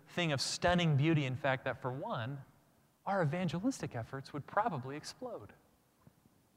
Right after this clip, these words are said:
Who wouldn't at least be curious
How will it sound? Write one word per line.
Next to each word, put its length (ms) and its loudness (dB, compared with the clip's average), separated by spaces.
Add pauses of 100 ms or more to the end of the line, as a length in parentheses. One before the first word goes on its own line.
(2000)
Who 140 12
wouldn't 220 12
at 120 8
least 220 6
be 100 6
curious 840 6